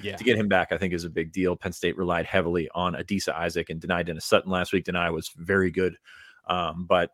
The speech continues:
Speaker 2: you obviously wanna have as much depth as possible in front of Jordan Lyons. Of course, Zariah Fisher has played as well. So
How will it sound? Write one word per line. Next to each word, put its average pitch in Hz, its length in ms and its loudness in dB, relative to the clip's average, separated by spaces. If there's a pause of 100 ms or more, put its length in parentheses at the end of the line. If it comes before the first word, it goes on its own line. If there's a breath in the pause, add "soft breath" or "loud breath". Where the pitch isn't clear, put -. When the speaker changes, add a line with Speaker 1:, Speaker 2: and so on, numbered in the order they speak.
Speaker 2:
you 95 200 0
obviously 87 320 0
wanna 82 100 -4
have 80 220 -2
as - 100 -12
much 87 240 -4
depth 87 240 0
as 85 100 -8
possible 90 600 2
in 95 120 -6
front 95 300 2
of 87 100 -2
Jordan 87 300 0
Lyons. 85 380 -4
Of - 60 -20
course, 87 220 2
Zariah 85 300 0
Fisher - 240 -6
has 85 80 -8
played - 220 -8
as - 100 -16
well. - 160 -8
So 90 280 2